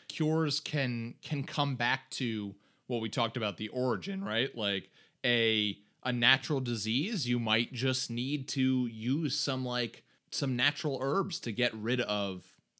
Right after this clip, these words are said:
a certain disease. Or maybe it just needs some time and some rest. A magical disease, do you need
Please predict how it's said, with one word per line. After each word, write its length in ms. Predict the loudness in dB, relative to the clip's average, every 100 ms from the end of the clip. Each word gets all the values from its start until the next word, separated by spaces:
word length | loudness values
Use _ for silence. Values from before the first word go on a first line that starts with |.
| -4
a 120 | -2
certain 420 | 0 0 -2 -4
disease. 640 | -8 -8 -8 -8 -10 -12 -12 _ _
Or 140 | 2 2
maybe 540 | 2 0 2 0 0
it 80 | -2
just 260 | -2 -2
needs 240 | -2 -2 0
some 180 | 0 -2
time 440 | -2 0 0 0
and 120 | -4
some 280 | -4 -2 0
rest. 500 | 0 0 0 -4 -6 -18 -20 _
A 520 | -2 2 4 2 2 0
magical 600 | 2 4 4 4 2 0
disease, 540 | -2 -2 -2 -4 -8
do 180 | -4 0
you 240 | 2 4 2
need 680 | 2 2 2 2 0 -4